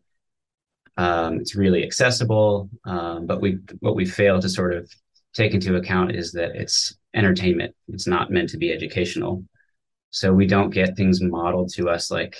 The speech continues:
consent, how to ask for consent, how to give consent. Um, you know, in, if we're discussing that piece in porn, all of that happens behind the scenes or off camera. And so, um, I think it's important to recognize that if,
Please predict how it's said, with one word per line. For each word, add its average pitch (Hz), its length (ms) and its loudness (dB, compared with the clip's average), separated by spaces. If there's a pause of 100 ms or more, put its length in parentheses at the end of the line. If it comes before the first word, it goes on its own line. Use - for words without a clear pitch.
consent, - 540 -2 (200)
how 85 220 -4
to - 200 -6
ask 92 340 0
for 92 120 -4
consent, 90 460 -4
how 85 120 -8
to - 80 -10
give 90 280 -2
consent. 87 500 -2 (920)
Um, 80 460 -2
you 80 240 -4
know, 80 140 0
in, - 480 -4 (760)
if - 160 -8
we're 87 240 2
discussing 92 580 0
that 85 240 2
piece 92 260 -2
in 80 120 -4
porn, 104 380 2
all 98 160 4
of 98 60 2
that 95 160 2
happens 90 340 -4
behind 90 320 -2
the 90 60 -6
scenes 90 360 2
or 87 140 0
off - 140 -10
camera. 82 420 -4 (120)
And 90 120 -4
so, 85 400 0 (840)
um, 80 540 -4
I 92 80 -6
think 90 160 -4
it's - 240 -4
important - 460 0
to 92 100 -4
recognize 87 560 0
that - 300 -4
if, - 100 -10